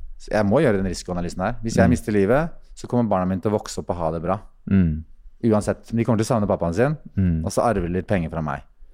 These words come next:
Speaker 1: De kommer, det er min risikoanalyse. Hadde vært, hadde, hadde ikke vært sånn, da. Hadde vært at det var, hadde vært pengeproblemer, eller vært ustabilt hos, eh, ekskona mi,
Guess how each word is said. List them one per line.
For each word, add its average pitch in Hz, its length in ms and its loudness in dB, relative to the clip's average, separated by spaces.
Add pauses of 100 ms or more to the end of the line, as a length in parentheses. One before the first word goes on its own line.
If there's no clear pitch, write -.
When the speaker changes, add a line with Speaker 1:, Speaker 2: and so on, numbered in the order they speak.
(180)
Speaker 1:
De 113 80 -2
kommer, 98 300 0
det 110 140 2
er 123 120 4
min 104 140 2
risikoanalyse. 87 840 -2
Hadde 110 140 2
vært, 113 280 -2 (120)
hadde, 110 360 0
hadde 117 180 -2
ikke 107 120 -4
vært 104 200 -2
sånn, 147 140 0
da. 143 80 0 (360)
Hadde 117 140 2
vært 101 200 -2
at 98 140 -4
det 107 200 -2
var, 101 140 4
hadde 104 140 -2
vært - 380 -4
pengeproblemer, 90 760 0 (360)
eller 101 140 0
vært 104 240 0
ustabilt 95 760 -6
hos, - 320 -8
eh, 92 400 0
ekskona 92 340 -4
mi, 151 180 0